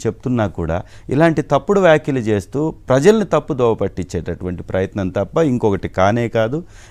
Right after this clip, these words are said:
ఇవాళ చంద్రబాబు నాయుడు గారు, తెలుగుదేశం పార్టీయే అన్ని రకాలైనటువంటి ప్రచారాలని మానుకొని విదేశాలకు చెక్కేసినటువంటి పరిస్థితి.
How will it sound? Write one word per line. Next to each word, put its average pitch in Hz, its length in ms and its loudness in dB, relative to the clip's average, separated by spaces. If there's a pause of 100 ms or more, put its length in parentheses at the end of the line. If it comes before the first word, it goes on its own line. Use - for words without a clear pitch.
ఇవాళ 107 280 4
చంద్రబాబు 110 540 0
నాయుడు 110 300 -2
గారు, 110 320 0
తెలుగుదేశం 107 600 -2
పార్టీయే 110 580 -2 (340)
అన్ని 131 360 4
రకాలైనటువంటి 98 1040 0
ప్రచారాలని 113 680 4
మానుకొని 120 720 2 (300)
విదేశాలకు 123 760 4
చెక్కేసినటువంటి 98 720 -2
పరిస్థితి. 90 640 -8